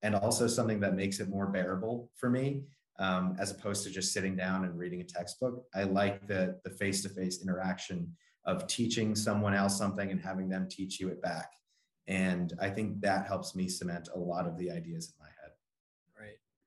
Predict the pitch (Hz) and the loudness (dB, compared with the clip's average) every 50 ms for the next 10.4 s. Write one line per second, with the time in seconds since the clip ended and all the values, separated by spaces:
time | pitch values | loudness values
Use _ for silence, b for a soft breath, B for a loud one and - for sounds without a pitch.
0 | _ _ _ _ _ _ _ 147 139 123 139 135 127 - 131 120 113 131 143 143 | _ _ _ _ _ _ _ -4 -2 0 0 -2 0 -2 -4 -4 -2 -2 -4 -2
1 | 139 131 139 139 143 139 135 135 131 123 117 - - - - _ _ _ _ - | -2 -4 0 0 0 2 2 2 2 2 0 -2 -6 -10 -14 _ _ _ _ -8
2 | 135 120 110 71 110 - - - 117 123 120 117 113 110 113 110 107 107 113 117 | -8 -8 -6 -8 -10 -14 -14 -8 -6 -6 -6 -6 -6 -6 -6 -6 -6 -6 -6 -6
3 | 117 - - - 110 - 110 110 113 107 107 - 104 - - - - 113 107 104 | -6 -6 -8 -10 -12 -12 -12 -10 -10 -10 -10 -14 -12 -12 -10 -10 -8 -10 -10 -10
4 | - 113 123 117 107 - - 110 104 - 156 185 165 113 113 110 113 - 117 113 | -10 -10 -8 -8 -8 -8 -10 -10 -12 -12 -12 -12 -10 -10 -12 -12 -10 -8 -8 -8
5 | 104 101 - _ - b b b b b b b b b b b _ - 113 107 | -8 -10 -14 _ -20 b b b b b b b b b b b _ -6 -6 -6
6 | 104 104 98 101 107 _ - 123 117 113 117 123 123 131 127 123 113 117 113 110 | -6 -8 -10 -14 -16 _ -6 -4 -4 -4 -2 -2 -2 -2 -2 -2 -6 -8 -6 -6
7 | - 123 113 113 113 - 151 151 156 160 160 160 - 110 110 110 110 110 110 107 | -6 -6 -6 -6 -4 0 2 4 4 4 2 0 -6 -8 -8 -8 -8 -8 -8 -8
8 | - 120 104 92 - - - 110 - - - - - - 117 110 113 104 110 117 | -6 -8 -8 -10 -10 -12 -12 -12 -12 -14 -12 -10 -10 -8 -8 -8 -8 -8 -6 -6
9 | 120 120 123 120 120 - - - - 104 - - 127 117 107 107 110 117 127 139 | -4 -4 -4 -6 -6 -8 -10 -12 -16 -16 -8 -6 -6 -6 -6 -6 -6 -6 -6 -6
10 | - - 156 165 175 180 175 - | -4 -2 0 2 2 0 0 -6